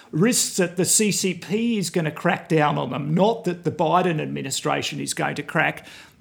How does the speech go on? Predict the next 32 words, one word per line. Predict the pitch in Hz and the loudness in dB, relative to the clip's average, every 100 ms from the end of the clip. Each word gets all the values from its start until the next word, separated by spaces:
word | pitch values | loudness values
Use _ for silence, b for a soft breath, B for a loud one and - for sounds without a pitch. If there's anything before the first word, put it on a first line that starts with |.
| 123 | 0
down | 180 185 190 | 4 6 4
on | 160 143 | 2 -2
them. | 139 143 | -6 -4
So | - 185 175 185 | 0 4 4 2
having | - 247 294 302 254 | 0 0 2 2 2
this | 208 - | 2 2
diversification | 190 - 185 190 185 175 170 175 165 160 165 151 | 0 4 4 4 2 -4 -2 0 0 0 -4 -2
of | 160 135 123 | -2 -4 -2
different | 202 208 202 185 | -2 0 0 -2
forms | - 175 160 156 151 | 0 0 0 -2 -6
of | 113 156 | -2 -2
risk | 170 - | -2 -2
in | 147 139 | -4 -4
China | - 175 170 156 143 - B B B | -2 2 2 2 0 -4 B B B
is | - 170 - | -2 -2 -2
very | 135 190 175 160 | 0 2 4 2
important. | 151 170 160 - - | -2 0 0 -2 -2
We | 220 277 | 0 2
don't | 247 240 | 4 4
want | 196 190 | 2 0
to | 175 | 0
put | - 165 160 - | 0 0 0 2
all | 190 202 208 196 | 6 8 8 6
our | 175 170 170 170 | 4 2 0 2
eggs | 175 160 - 156 | 2 0 -2 -2
into | 151 156 165 | -2 -2 -2
the | 151 | -2
U | 143 143 175 165 | -6 -2 0 2
S | 160 - - | 2 0 -4
branded | - 151 156 165 160 156 - | -6 -4 -2 -2 -4 -6 -6
consumer | 127 117 - 190 170 | -6 -4 0 0 0
companies | 170 156 151 156 143 143 143 | 0 0 0 -2 -4 -4 -6